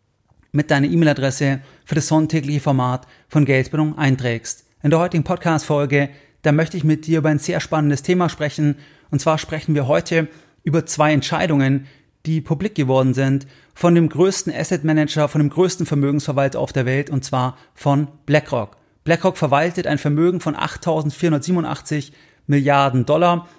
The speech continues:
und zwar per dreißigster sechster zweitausendzweiundzwanzig.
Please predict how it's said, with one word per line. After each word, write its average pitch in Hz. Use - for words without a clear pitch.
und 139
zwar 151
per 147
dreißigster 139
sechster 127
zweitausendzweiundzwanzig. 135